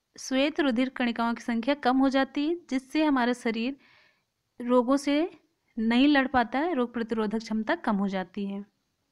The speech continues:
ये अगला प्रश्न देख लेते हैं। पोलियो, हेपेटाइटिस, चेचक, रेबीज, डेंगू ज्वर होता है किसकी वजह से? विषाणु की वजह से। आप उत्तर पीछे दे-, देख सकते हैं।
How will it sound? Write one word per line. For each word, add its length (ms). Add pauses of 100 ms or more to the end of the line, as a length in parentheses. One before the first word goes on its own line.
(800)
ये 100
अगला 180
प्रश्न 300
देख 180
लेते 240
हैं। 140
पोलियो, 340
हेपेटाइटिस, 720
चेचक, 400
रेबीज, 600
डेंगू 280
ज्वर 200
होता 280
है 120
किसकी 300
वजह 200
से? 180
विषाणु 420
की 160
वजह 220
से। 140
आप 140
उत्तर 260
पीछे 320
दे-, 280
देख 200
सकते 300
हैं। 160